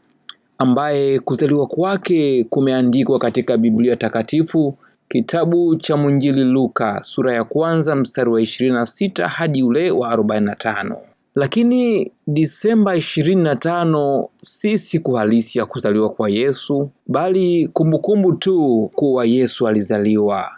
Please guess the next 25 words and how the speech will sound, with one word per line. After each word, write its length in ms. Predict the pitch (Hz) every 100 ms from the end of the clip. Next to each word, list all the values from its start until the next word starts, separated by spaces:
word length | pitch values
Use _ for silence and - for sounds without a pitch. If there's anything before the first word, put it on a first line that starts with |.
| -
na 160 | 113 117
ilianza 580 | 117 123 143 151 135
kuadhimishwa 960 | 127 139 127 120 139 170 160 156 143 131
karne 420 | - 143 143 143
ya 120 | 139
nne 520 | - 180 165 131 110 110
baada 400 | 110 120 110 107
ya 100 | 104
Kristo 640 | - 135 117 - 107 98
hadi 340 | - 107 104 98
leo. 460 | 101 110 98 92 - _
Christmas 760 | - 156 - 131 87 - - -
ni 120 | 120 127
sikukuu 800 | - 123 139 - 180 165 143 143
inayosherehekewa 880 | 120 117 117 113 123 127 123 156 147
duniani 400 | 135 131 127 131
kote 560 | - 196 185 120 85 -
kama 380 | - 113 117 113
alama 400 | 117 127 127 120
ya 160 | 117 117
amani, 680 | 113 127 139 135 131 127 123
upendo 760 | 117 113 143 143 131 131 120 -
na 100 | 147
matumaini 640 | 160 160 165 160 151 139
mapya. 760 | 120 113 104 - 104 95 90